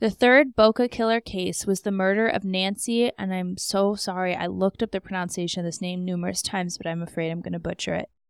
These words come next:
Nancy Bocconcino? I'm gonna spell it, actually. It's B O C H I C C H I O. Nancy was forty-seven years old and had a seven-year-old daughter, Joey, with her.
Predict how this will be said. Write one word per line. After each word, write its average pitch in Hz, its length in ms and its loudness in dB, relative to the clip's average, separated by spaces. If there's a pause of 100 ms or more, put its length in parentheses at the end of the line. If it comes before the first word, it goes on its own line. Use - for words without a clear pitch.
Nancy 226 560 2 (180)
Bocconcino? 226 760 2 (280)
I'm 202 100 0
gonna 262 160 4
spell 143 300 -2
it, 143 80 -4
actually. 180 440 -6 (280)
It's 190 120 -4
B 262 360 4
O 208 220 8
C - 420 0
H 185 440 0 (120)
I 190 500 2 (120)
C 226 600 -4
C 208 520 -4 (140)
H 175 340 0
I 180 280 2
O. 196 420 2 (640)
Nancy 254 320 4
was 285 160 4
forty-seven 226 600 2
years 202 280 0
old 175 320 4
and 190 180 -2
had 190 140 0
a 196 60 0
seven-year-old 214 640 2
daughter, 185 280 0
Joey, 180 400 2
with 180 240 -4
her. 170 320 -2